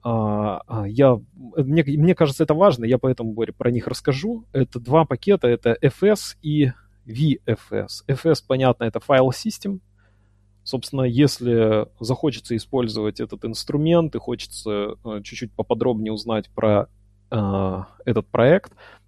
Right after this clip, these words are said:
то в первую очередь стоит как раз рассмотреть вот эти два пакета. Это F S и Virtual F S, V F S. А, значит, э, F S — это такой ключевой паки-, э, пакет этого проекта,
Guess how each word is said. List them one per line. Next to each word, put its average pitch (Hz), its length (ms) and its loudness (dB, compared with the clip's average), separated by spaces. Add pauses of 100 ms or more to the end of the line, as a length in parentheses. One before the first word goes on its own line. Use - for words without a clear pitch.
(100)
то 135 80 -2
в - 80 -8
первую 123 380 2
очередь 147 360 -4
стоит 135 360 -4
как - 180 -12
раз 127 200 2
рассмотреть 120 520 -6
вот 110 100 -8
эти 117 140 -6
два 110 220 0
пакета. 104 460 -2
Это 101 200 -2
F 110 180 -4
S 202 280 0
и 135 280 0 (420)
Virtual 117 480 -2
F - 140 -6
S, - 300 -6 (160)
V 117 220 0
F - 260 -4
S. 104 300 -6 (760)
А, 123 380 4
значит, 151 480 0
э, 143 200 4
F - 240 -2
S — 285 220 0
это 160 80 -4
такой 160 340 -6
ключевой 175 560 0
паки-, 135 540 -4
э, 120 220 0
пакет 120 400 0
этого 110 240 -2
проекта, 117 680 0